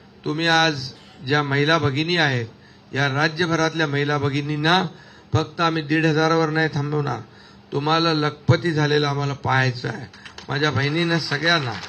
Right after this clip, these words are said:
लखपती बहीण, जसं लखपती दिदी आज केंद्र सरकारची योजना मोदीजींची, तशीच योजना आज योजना आहे. तुम्ही काय करा, ज्या योजना आहेत त्याची माहिती घ्या.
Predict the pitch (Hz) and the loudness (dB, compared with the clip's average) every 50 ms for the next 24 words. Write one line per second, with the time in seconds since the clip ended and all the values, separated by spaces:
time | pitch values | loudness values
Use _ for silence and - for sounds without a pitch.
0 | - - - - - - - - - 127 143 139 - - - 165 165 160 170 165 | -14 -16 -16 -16 -16 -16 -14 -8 -6 -4 -4 -6 -4 -2 0 0 0 0 0 0
1 | 151 151 160 170 175 170 151 139 - - - - - - - - - 175 127 139 | 0 0 0 0 -2 -6 -8 -10 -12 -16 -18 -18 -18 -18 -16 -12 -10 -8 -4 -2
2 | 165 156 135 160 156 147 147 - - - 180 185 170 185 180 160 165 160 147 151 | -2 -2 -2 -2 -2 -2 -2 -4 -4 -4 -4 -2 -2 -2 -2 -2 -2 0 0 0
3 | 135 110 101 - - - - - - - - - 151 147 139 131 - - 156 160 | -2 -4 -6 -10 -16 -20 -20 -20 -20 -10 -4 0 0 0 0 -2 -6 -6 -6 -4
4 | 160 165 156 - 151 147 143 - 160 165 160 160 - 156 151 147 147 139 135 139 | -4 -4 -2 -2 -2 -4 -2 -2 -2 -2 -2 -4 -6 -6 -4 -4 -4 -4 -6 -6
5 | 143 135 131 135 143 139 143 143 139 143 135 127 120 - 180 196 - - - - | -6 -6 -4 -4 -4 -4 -4 -6 -6 -6 -8 -8 -10 -12 -14 -18 -20 -20 -20 -20
6 | - - - - - 131 143 - - 196 202 180 170 156 151 143 143 147 151 151 | -20 -20 -20 -14 -8 -6 -4 -4 -4 -4 -6 -6 -6 -6 -4 -4 -6 -8 -8 -6
7 | 151 147 143 143 143 147 143 165 175 - 165 165 175 175 165 170 - 151 139 156 | -6 -4 -2 -2 -2 -2 -2 -2 0 2 2 2 2 2 0 -4 -6 -6 -4 -4
8 | 165 160 - 165 170 175 165 170 165 165 175 185 190 - - - - - - - | -4 -2 -2 -2 -2 -2 -2 -2 -4 -4 -4 -6 -8 -12 -16 -20 -20 -20 -20 -16
9 | - - 139 156 156 147 147 151 151 143 156 165 170 170 165 160 160 160 156 143 | -8 -2 0 0 2 2 2 0 0 0 0 0 2 2 2 0 -2 -4 -6 -4
10 | 160 156 143 135 139 139 - 175 185 170 160 139 110 | -4 -4 -2 -2 -2 -2 -2 -2 0 0 0 0 0